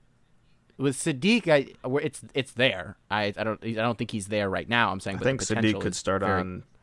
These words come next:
Speaker 2: teams already in the top four and one of the, yeah.
Speaker 1: I'd give, I'd put him on, F-, on Philly. I'd give, I'd
Speaker 2: I
Speaker 1: give
Speaker 2: don't
Speaker 1: him
Speaker 2: know if I'd
Speaker 1: Philly
Speaker 2: start
Speaker 1: for
Speaker 2: him.
Speaker 1: Matisse Thybulle.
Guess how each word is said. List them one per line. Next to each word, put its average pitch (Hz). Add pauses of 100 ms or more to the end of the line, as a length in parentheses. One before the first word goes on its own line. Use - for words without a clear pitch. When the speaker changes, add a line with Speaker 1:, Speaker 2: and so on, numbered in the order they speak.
(2250)
Speaker 2:
teams 98
already 95
in 90
the 90
top 92
four 95
and 98
one 98
of 95
the, 92 (120)
yeah. 113 (1400)
Speaker 1:
I'd 180
give, 208
I'd 180
put 220
him 185
on, 120
F-, -
on 107
Philly. 107
I'd 127
give, 147
I'd 113
Speaker 2:
I 117
Speaker 1:
give -
Speaker 2:
don't 113
Speaker 1:
him 95
Speaker 2:
know 104
if 98
I'd 101
Speaker 1:
Philly 95
Speaker 2:
start 110
Speaker 1:
for 101
Speaker 2:
him. 95
Speaker 1:
Matisse 95
Thybulle. 101